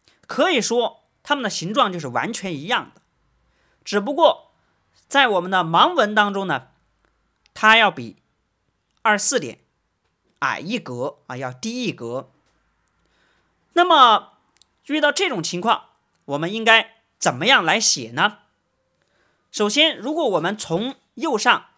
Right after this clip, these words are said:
向左下画一根斜线，它肯定会识别成一，对不对？那么我们怎么样让它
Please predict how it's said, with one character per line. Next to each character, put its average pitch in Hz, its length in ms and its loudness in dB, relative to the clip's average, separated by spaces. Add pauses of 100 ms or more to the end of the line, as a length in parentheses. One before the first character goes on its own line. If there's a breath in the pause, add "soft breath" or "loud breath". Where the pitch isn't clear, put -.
(240)
向 226 240 -4
左 127 280 -4
下 - 360 0 (180)
画 202 240 0
一 170 40 -2
根 190 140 -4
斜 135 240 -10
线， 175 320 -4 (760)
它 233 140 -4
肯 160 160 -10
定 151 100 -6
会 180 360 -8 (300)
识 - 220 -6
别 175 140 -2
成 147 240 -10 (300)
一， 226 240 -12 (460)
对 143 100 -14
不 120 80 -16
对？ 117 260 -8 (520)
那 277 100 0
么 302 80 0
我 302 80 2
们 339 100 -10
怎 226 140 -2
么 196 80 -4
样 262 240 -2 (320)
让 180 140 -6
它 180 380 0